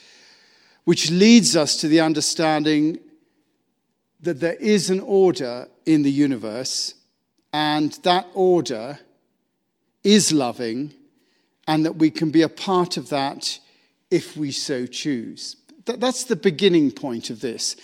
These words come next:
And most of us here have been through that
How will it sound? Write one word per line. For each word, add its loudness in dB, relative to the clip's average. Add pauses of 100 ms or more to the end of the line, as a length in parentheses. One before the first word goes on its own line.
(140)
And 2
most 4
of -6
us -2
here 4
have -6
been 2
through -2 (460)
that -2